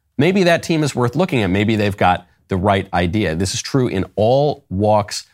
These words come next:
of life. Okay, now when you're talking, whether it's to a girl or to a boy, or I don't know, to your grandma across the country,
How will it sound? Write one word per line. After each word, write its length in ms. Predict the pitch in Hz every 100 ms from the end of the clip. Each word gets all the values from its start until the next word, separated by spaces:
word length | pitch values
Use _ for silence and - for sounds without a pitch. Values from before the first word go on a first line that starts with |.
| _
of 140 | - 120
life. 240 | 117 73
Okay, 240 | - 123
now 120 | 110 110
when 200 | 104 117
you're 160 | 196
talking, 560 | - 120 95 87 92 135
whether 200 | 107 95
it's 160 | 90 -
to 120 | 92
a 40 |
girl 680 | 80 104 101 107 107 113 123 _ _ _ -
or 120 | 95
to 180 | - 98
a 40 |
boy, 680 | 80 98 98 101 98 101 98 - -
or 120 | 95
I 140 | 123 170
don't 100 | 107
know, 160 | 95
to 160 | 117 98
your 220 | 90 87
grandma 360 | - 117 139 -
across 260 | - 120
the 80 | -
country, 320 | - 127 98